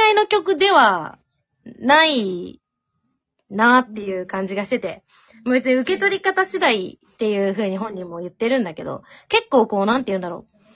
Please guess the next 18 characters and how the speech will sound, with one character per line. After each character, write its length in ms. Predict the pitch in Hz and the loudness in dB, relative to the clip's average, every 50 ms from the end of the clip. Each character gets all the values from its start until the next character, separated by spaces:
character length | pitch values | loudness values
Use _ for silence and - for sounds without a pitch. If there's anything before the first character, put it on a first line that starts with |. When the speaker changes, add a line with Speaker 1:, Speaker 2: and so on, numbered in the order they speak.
| _ _ _ - - _ _ - | _ _ _ -20 -20 _ _ -4
Speaker 1:
あ 220 | 208 202 202 202 | -2 0 0 2
の、 400 | 202 196 196 190 190 196 - - _ - | 0 0 0 0 0 -2 -2 -6 _ -2
な 100 | 226 247 | 0 2
り 120 | 277 339 | 2 2
た 100 | - 466 | 4 4
い 60 | 453 392 | 4 4
自 180 | 254 208 233 | 2 0 -2
分 180 | - 190 180 175 | -4 -4 -6 -6
っ 20 | |
て 120 | - - 196 | -6 -4 -4
い 60 | 196 | -2
う 80 | 196 | -2
も 100 | 190 202 | -2 -2
の 100 | 202 202 | -2 -2
が 140 | 185 - - | -4 -2 -2
あ 80 | 190 220 | -2 -2
る 80 | 196 | -2
人 320 | 190 - - 170 185 247 | -4 -8 -10 -12 -14 -14